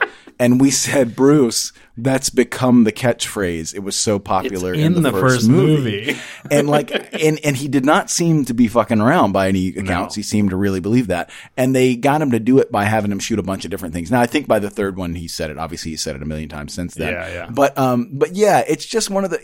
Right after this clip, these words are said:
Speaker 1: it's a weird legacy that Bruce has with Die Hard.
Speaker 2: He's a weird
Speaker 1: Um,
Speaker 2: guy.
Speaker 1: and it's
Speaker 2: I don't
Speaker 1: fun
Speaker 2: know.
Speaker 1: that he did this, this
Speaker 2: Yeah.
Speaker 1: commercial, but, but at the
Speaker 2: Yeah.
Speaker 1: same time, you can see him not really knowing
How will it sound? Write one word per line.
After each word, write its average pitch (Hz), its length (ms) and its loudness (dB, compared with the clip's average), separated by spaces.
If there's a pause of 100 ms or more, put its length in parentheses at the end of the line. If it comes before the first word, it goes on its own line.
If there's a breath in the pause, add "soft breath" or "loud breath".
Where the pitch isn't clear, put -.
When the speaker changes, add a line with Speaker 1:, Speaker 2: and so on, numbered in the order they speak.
Speaker 1:
it's 180 160 -4
a 190 60 4
weird 170 400 0
legacy 113 640 -2 (100)
that 104 180 -4
Bruce 104 260 -2
has 85 300 -2
with 87 140 -10
Die 76 200 -4
Hard. 71 340 -8
Speaker 2:
He's 170 120 -6
a 98 120 2
weird 87 160 2
Speaker 1:
Um, 87 80 -2
Speaker 2:
guy. 87 180 0
Speaker 1:
and 110 80 2
it's 113 140 -2
Speaker 2:
I - 40 -8
don't 104 40 -8
Speaker 1:
fun 147 180 4
Speaker 2:
know. 139 60 2
Speaker 1:
that 107 80 0
he 117 160 4
did 101 260 0
this, 92 300 -4
this 101 240 -6
Speaker 2:
Yeah. - 40 -12
Speaker 1:
commercial, 92 500 -2
but, 104 360 -4 (320 loud breath)
but 135 100 4
at - 40 2
the 113 60 2
Speaker 2:
Yeah. - 60 4
Speaker 1:
same 143 180 4
time, 117 200 4
you 127 140 6
can 117 180 2
see 120 280 4
him 98 400 -2 (260)
not 135 360 2
really 165 280 2
knowing 170 440 2